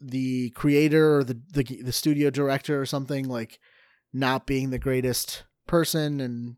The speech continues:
doing a bunch of shady shit or something. But they've been quiet for a long time. They finally have a, a new trailer.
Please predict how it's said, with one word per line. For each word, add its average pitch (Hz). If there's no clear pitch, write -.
doing 131
a 123
bunch 127
of 120
shady 131
shit 123
or 120
something. 120
But 123
they've 139
been 143
quiet 160
for 170
a 160
long 151
time. 147
They 123
finally 143
have 135
a, 131
a 131
new 135
trailer. 156